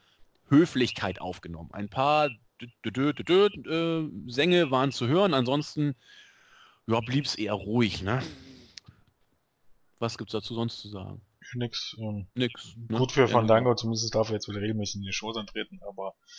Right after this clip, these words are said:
Speaker 2: genauso wie Curtis Axel sind das halt Geeks. Also ich, ich versteh gar nicht, warum.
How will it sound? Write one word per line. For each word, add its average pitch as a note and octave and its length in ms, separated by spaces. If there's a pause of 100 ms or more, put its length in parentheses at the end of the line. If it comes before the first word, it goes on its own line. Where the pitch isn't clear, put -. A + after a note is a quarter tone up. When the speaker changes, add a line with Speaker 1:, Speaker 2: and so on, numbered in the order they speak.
(440)
Speaker 2:
genauso A#2 420
wie A#2 100
Curtis A2+ 380
Axel G#2+ 280
sind G#2 180
das G#2+ 140
halt G2+ 200 (140)
Geeks. G#2 440
Also A2 180
ich, G#2+ 200
ich - 200 (180)
versteh - 320
gar B2+ 160
nicht, B2+ 140
warum. A#2+ 240